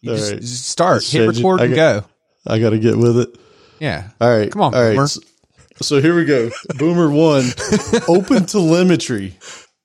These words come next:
Speaker 2: So actually, Jay-Z brought this up a few, maybe a month ago now, maybe a little bit longer.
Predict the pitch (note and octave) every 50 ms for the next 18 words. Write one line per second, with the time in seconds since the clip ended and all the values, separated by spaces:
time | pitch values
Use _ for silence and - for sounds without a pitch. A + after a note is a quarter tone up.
0 | _ _ _ _ _ _ _ _ _ _ _ _ _ _ - - - E3 E3 C#3
1 | A#2 A2 - - _ _ _ _ _ _ _ _ _ _ - F3 A3 B3+ - -
2 | C4 G#3 E3+ C#3+ B2 C3+ F3 G3+ F3 C3 C#3+ D#3+ D#3 A#2+ A#2+ A2 G#2 G2+ - A2
3 | G#2+ - A2+ G#2+ G2+ - - - A2+ - - C#3 C#3+ C#3+ C#3 C3 - - A#2 C3
4 | F3 F3 C#3 G2+ F2 F2 F2+ F#2 G#2 - F#2 F2 F2 F2+ F2+ F2+ F#2+ F#2+ F#2+ F#2+
5 | F#2+ F#2+ F#2+ A2 B2 C3+ A#2 A#2 G#2 F#2+ G2+ G2+ F#2+ F#2 G2+ - - G2 G2+ G#2
6 | G#2+ G2 F#2+ F2 -